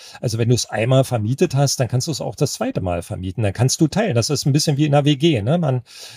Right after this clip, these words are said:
äh, man muss sich drauf einlassen. Na klar ist das meine Spüle und jeder packt die Tasse anders rein. Und, äh, so war die I-, Idee der Coworking Kitchen, äh, geboren. Und es war ja dann die Zeit, wo wir als Caterer, äh,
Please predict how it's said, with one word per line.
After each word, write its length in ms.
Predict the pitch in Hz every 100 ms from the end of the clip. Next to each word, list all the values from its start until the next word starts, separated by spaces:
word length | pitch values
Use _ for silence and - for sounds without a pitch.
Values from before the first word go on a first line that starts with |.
| - _ -
äh, 200 | 151 151
man 400 | 156 160 156 156
muss 160 | 175 196
sich 120 | 160
drauf 320 | - 160 -
einlassen. 580 | 139 131 104 92 - 104
Na 140 | 123
klar 320 | - 151 170
ist 140 | 135 -
das 160 | 123
meine 240 | 131 120 127
Spüle 480 | - 147 160 196 175
und 180 | 131
jeder 280 | 120 143 139 - _
packt 240 | 147 -
die 80 | 147
Tasse 280 | - 139 -
anders 440 | 156 143 92 -
rein. 240 | 87 87 95 - - - - -
Und, 440 | 151 139 131 131 -
äh, 260 | 151 139
so 140 | 123 156
war 100 | 151
die 200 | 151 139
I-, 180 | 123 -
Idee 320 | 247 131 156
der 100 | 151
Coworking 500 | 135 208 214 139 117
Kitchen, 560 | - 110 - 123 117 147
äh, 140 | - -
geboren. 540 | 107 110 135 160 190 - _ _ _ _ - - _
Und 520 | - 120 123 123 127
es 220 | 170 - -
war 100 | 117
ja 80 |
dann 160 | 131 131
die 100 | 123
Zeit, 380 | - 123 135 123
wo 140 | 123
wir 100 | 123
als 140 | 131 -
Caterer, 580 | 135 131 123 113 117 -
äh, 280 | 117 127